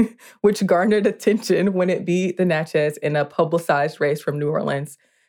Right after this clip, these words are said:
to Saint Louis in eighteen seventy. So Mary eventually made her way to Toledo, Ohio,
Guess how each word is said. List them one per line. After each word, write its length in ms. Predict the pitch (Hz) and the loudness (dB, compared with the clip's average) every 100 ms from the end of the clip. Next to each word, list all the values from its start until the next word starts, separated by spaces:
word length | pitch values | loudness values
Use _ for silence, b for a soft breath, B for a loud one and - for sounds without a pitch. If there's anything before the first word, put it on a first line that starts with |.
| - | -4
to 80 | |
Saint 300 | 175 175 160 | 0 0 0
Louis 380 | 151 147 143 147 | -2 -2 -2 -4
in 140 | - 151 | -6 -6
eighteen 360 | - - 156 | -6 -6 -8
seventy. 540 | 143 139 - - - 156 _ _ _ _ _ _ _ | -4 -2 -2 -6 -10 -12 _ _ _ _ _ _ _
So 600 | - 190 185 190 185 180 | -2 2 4 4 2 0
Mary 300 | 190 208 269 | 0 0 0
eventually 500 | 381 247 233 220 220 | 0 0 -2 0 0
made 300 | 196 160 160 | 0 -2 -2
her 200 | 165 185 | -2 -2
way 320 | 160 147 147 147 | -2 0 0 0
to 160 | - | -4
Toledo, 640 | 156 - 151 147 160 190 | -6 -6 -6 -4 0 0
Ohio, 960 | 190 185 160 147 139 147 147 156 156 156 | 0 -2 -2 -2 0 -2 -2 -2 -2 -6